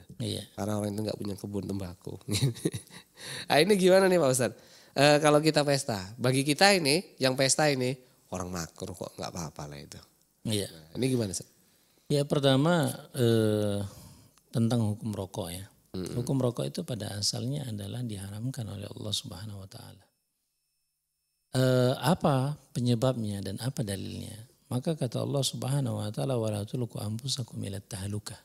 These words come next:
Speaker 1: Maka kata Allah Subhanahu wa taala, "Jangan mencampakkan diri kita kepada kebinasaan." Jangan membuat diri kita binasa
Speaker 2: Hmm.
Speaker 1: secara sendirinya. Dan ini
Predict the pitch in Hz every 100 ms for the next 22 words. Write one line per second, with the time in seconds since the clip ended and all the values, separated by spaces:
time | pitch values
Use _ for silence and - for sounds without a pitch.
0 | _ _ _ _ _ _ 123 131 123 113
1 | 110 113 123 127 107 127 139 113 110 156
2 | 165 127 113 107 104 117 120 165 175 131
3 | 110 107 104 120 135 - 110 101 110 151
4 | _ - 117 101 95 - - - - -
5 | - _ - 139 165 185 143 123 117 127
6 | 151 120 120 120 117 - 127 113 110 107
7 | 113 104 - 110 - - _ _ 98 95
8 | 107 104 113 107 107 113 113 120 110 104
9 | 95 90 - _ _ _ _ _ _ _
10 | _ _ _ _ _ _ _ _ _ _
11 | _ - 131 127 139 113 139 240 254